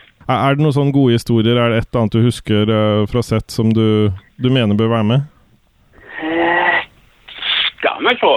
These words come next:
Speaker 2: gode historier med effekter? Altså, det var nå en ganske grei historie, så jeg ikke tok hele på med han Damien, da, når vi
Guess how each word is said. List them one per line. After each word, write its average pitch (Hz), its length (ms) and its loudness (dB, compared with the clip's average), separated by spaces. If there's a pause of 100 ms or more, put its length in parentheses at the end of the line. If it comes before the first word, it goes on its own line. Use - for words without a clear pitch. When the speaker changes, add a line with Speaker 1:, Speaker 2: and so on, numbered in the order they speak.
(100)
Speaker 2:
gode 117 300 2
historier 113 520 0
med 120 340 2
effekter? - 920 -2 (300)
Altså, 127 220 0
det 135 120 4
var 113 240 2
nå 101 140 -4
en 101 220 2
ganske 127 320 -6
grei 104 380 0 (1040)
historie, 101 480 -2 (300)
så 107 120 -4
jeg 101 220 2
ikke 101 240 -4
tok - 260 -12
hele 110 240 0
på 101 180 -4
med 98 140 -2
han 101 240 -2
Damien, 104 420 -2
da, 120 180 -2
når 104 200 -6
vi 98 80 -2